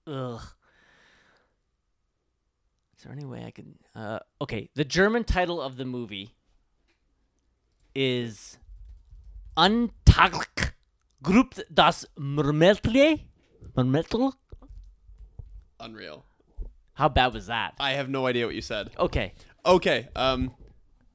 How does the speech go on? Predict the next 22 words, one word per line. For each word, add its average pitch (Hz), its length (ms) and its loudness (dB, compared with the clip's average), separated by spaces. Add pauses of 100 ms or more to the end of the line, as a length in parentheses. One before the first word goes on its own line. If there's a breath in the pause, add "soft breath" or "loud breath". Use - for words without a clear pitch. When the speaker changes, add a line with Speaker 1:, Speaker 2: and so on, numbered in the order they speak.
(420)
Speaker 2:
und 143 300 4 (140)
täglich 196 640 8
grüßt 143 480 4 (400)
das 120 280 2 (120)
Murmeltier. 123 680 6 (120)
Speaker 1:
Okay. 151 360 4
Speaker 2:
Meltier. 107 440 0 (200 soft breath)
Um, 135 360 4 (200)
I, 127 240 0
it's - 320 -8
means 139 600 2 (500 soft breath)
daily 170 540 4
greets 123 760 -2 (100)
the, 127 920 6
what 135 220 8
is, 120 120 4 (220)
I 117 60 6
don't 120 100 4
know 120 120 6
that 110 120 6
word, 110 200 4
Murmeltier. 107 600 -2